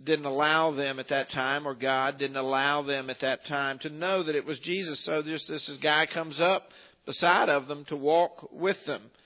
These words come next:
And often that's the <laughs> case in our lives. We don't recognize Him when He's there. He asked them, "What are you discussing together as you walk along?" Jesus is kind of probing a little bit here. What's,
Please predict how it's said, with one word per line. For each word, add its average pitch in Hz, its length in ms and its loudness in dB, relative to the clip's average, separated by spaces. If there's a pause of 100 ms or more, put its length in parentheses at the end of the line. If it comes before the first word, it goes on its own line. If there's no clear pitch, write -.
(400)
And 143 140 -4
often 190 360 2
that's 175 260 2
the - 60 -10
<laughs> - 20 -16
case - 400 2
in 156 100 -4
our 151 220 2
lives. 120 380 -2
We 147 120 -6
don't 156 220 -6
recognize 131 960 -4 (460)
Him 127 500 -4 (500)
when 135 240 -10
He's 123 240 -8
there. 127 460 -2 (1080)
He 180 160 8
asked 196 300 10
them, 196 220 6
"What 214 180 8
are 214 60 8
you 214 160 0
discussing 185 760 2
together 165 640 2
as 139 220 -2
you 147 100 -4
walk 160 320 4
along?" 151 500 0
Jesus 147 380 -8
is 139 140 -10
kind 156 220 -2
of 139 100 -8
probing 156 460 -2
a 123 40 -8
little 127 240 -4
bit 123 240 -4
here. 131 220 -6
What's, 143 260 -10